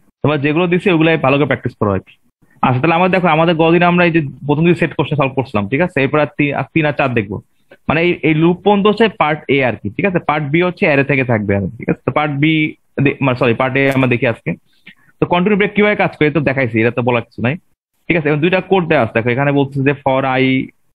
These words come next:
one দশ, ঠিক আছে? এখানে বলছে continue দেওয়া আছে, ঠিক আছে? আই plus প্লাস। এখন কথা হচ্ছে যে আসলে এই যে তিনের বি এ, ঠিক আছে? তিনের B এর এক নম্বর problem, এইটা কি print করতে বলো তোমরা দেখে একটু, নিজেরা একটু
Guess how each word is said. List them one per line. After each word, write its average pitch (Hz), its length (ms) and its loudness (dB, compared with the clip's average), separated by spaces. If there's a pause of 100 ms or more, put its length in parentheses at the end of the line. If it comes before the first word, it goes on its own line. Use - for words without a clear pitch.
(340)
one 135 360 -2 (180)
দশ, 127 200 0 (260)
ঠিক 143 100 2
আছে? 175 220 0
এখানে 135 180 0
বলছে 131 220 0
continue 143 320 0
দেওয়া 113 180 2
আছে, 101 240 -6
ঠিক - 120 -4
আছে? - 140 -2
আই 113 100 0
plus 107 280 -2
প্লাস। - 140 -8 (460)
এখন 151 180 2
কথা 175 80 2
হচ্ছে 175 160 0
যে 170 140 2
আসলে 165 260 2
এই 170 100 4
যে 165 160 2 (380)
তিনের 190 260 2
বি 180 420 2
এ, 131 320 2 (160)
ঠিক 170 100 0
আছে? 143 360 -2 (200)
তিনের 180 200 0
B 180 140 -4
এর 196 60 -2
এক - 240 -4
নম্বর 160 180 2
problem, 104 320 -2 (760)
এইটা 185 200 0
কি 226 220 -2
print 190 220 0
করতে 131 180 2
বলো 147 220 2
তোমরা 160 180 0
দেখে 147 160 -2
একটু, 147 200 -6 (520)
নিজেরা 156 200 2
একটু 175 180 -4